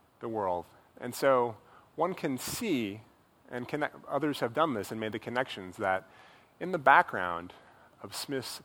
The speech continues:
theorizing of how the market might somehow miraculously always reach equilibrium are assumptions about a supreme being with intelligence that ensures that the world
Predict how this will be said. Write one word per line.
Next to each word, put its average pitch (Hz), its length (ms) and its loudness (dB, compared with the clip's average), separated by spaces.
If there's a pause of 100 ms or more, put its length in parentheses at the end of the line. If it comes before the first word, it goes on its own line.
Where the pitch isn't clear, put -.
(120)
theorizing 98 680 2
of 90 100 -10
how 117 140 -2
the 104 100 -6
market 110 380 -4
might 90 200 -8
somehow 120 320 -6
miraculously 95 840 -2 (100)
always 117 340 -6
reach 101 200 -10
equilibrium 85 640 -12 (1120)
are 135 360 4
assumptions 98 580 -8
about 87 420 0 (800)
a 87 400 -8 (1400)
supreme 110 400 -8
being 117 300 -2
with 95 120 -6
intelligence 95 640 -6
that - 140 -4
ensures 98 540 -4
that 95 180 -2
the 92 80 -6
world 90 500 -2